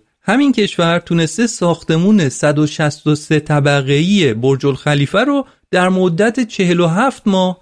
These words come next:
و متروی دبی رو فقط در عرض چهار سال بسازه. چطور این اتفاق افتاده؟ اگه فکر می‌کنید که همه اینا فقط به خاطر پول نفته،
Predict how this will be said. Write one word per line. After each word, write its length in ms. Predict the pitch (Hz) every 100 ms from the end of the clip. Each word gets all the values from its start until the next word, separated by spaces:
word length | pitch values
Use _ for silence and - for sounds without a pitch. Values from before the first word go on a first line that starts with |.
| _
و 300 | 139 151 147
متروی 560 | 143 139 143 - 196 208
دبی 480 | 143 147 143 180 247
رو 380 | 196 165 156 - _
فقط 360 | 135 160 202
در 200 | 165 147
عرض 280 | 151 180 196
چهار 500 | 202 - 156 160 214
سال 220 | 214 180
بسازه. 560 | 139 127 117 101 107 107 _ -
چطور 420 | 220 220 240 233
این 140 | 175
اتفاق 440 | 143 139 - 123 117
افتاده؟ 520 | - 113 101 98 - _ -
اگه 220 | 214 277
فکر 280 | - 285 285
می‌کنید 340 | 240 208 180
که 100 | 170
همه 340 | 147 165 185 226
اینا 520 | 240 196 175 135 120
فقط 420 | - 135 175 196
به 100 | 170
خاطر 520 | - 156 180 190 202
پول 300 | 190 180 180
نفته، 760 | 175 165 214 - 147 135 135